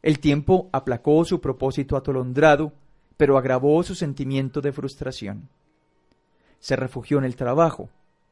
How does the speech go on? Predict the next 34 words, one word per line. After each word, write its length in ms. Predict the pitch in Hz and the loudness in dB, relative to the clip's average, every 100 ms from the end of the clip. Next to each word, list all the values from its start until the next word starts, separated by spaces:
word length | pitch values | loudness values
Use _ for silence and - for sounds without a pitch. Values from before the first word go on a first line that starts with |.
| _ _ _ | _ _ _
Se 160 | - | 2
resignó 520 | 185 185 185 214 233 - | 4 2 0 0 0 -2
a 80 | 143 | -8
ser 200 | 151 165 | -2 0
un 100 | 160 | 2
hombre 340 | 175 175 185 | 2 0 0
sin 220 | 170 151 131 | -2 -6 -6
mujer 360 | 113 147 151 | -4 0 0
toda 480 | 147 - 156 156 160 | -2 0 2 2 2
la 100 | 156 | 0
vida 380 | 175 185 131 120 | 0 0 0 -2
para 160 | 131 | -4
ocultar 540 | 120 131 117 143 139 156 | -4 -4 -2 2 4 4
la 100 | 170 | 0
vergüenza 600 | 151 123 135 131 127 160 | 0 0 0 0 -2 -4
de 120 | 147 | -4
su 140 | 135 135 | -4 -4
inutilidad. 680 | 131 131 127 117 104 95 - _ _ _ _ _ _ _ _ _ _ _ _ _ _ | -4 -6 -8 -6 -4 -6 -10 _ _ _ _ _ _ _ _ _ _ _ _ _ _
Mientras 380 | 131 131 131 127 | -6 -4 -4 -2
tanto, 500 | 147 143 139 165 151 - _ _ _ - | 0 0 0 -2 -2 -4 _ _ _ -10
Melquiades 600 | 113 - 156 139 147 180 | -10 0 6 6 6 0
terminó 540 | 160 139 131 131 156 | -4 -4 -4 0 0
de 160 | 165 147 | 0 -4
plasmar 400 | 139 120 139 143 | -6 -6 -4 -4
en 60 | 135 | -6
sus 180 | 123 | -10
placas 520 | - 147 143 156 - - | 0 0 2 -4 -8 -2
todo 280 | 190 214 208 | 2 4 2
lo 120 | 180 | -2
que 160 | - 135 | -2 -2
era 180 | 139 | -2
plasmable 540 | 139 135 123 131 131 139 | -4 -8 -4 -4 -2 -4
en 80 | 135 | -4
Macondo 640 | 131 - 165 151 165 | -4 0 0 0 -2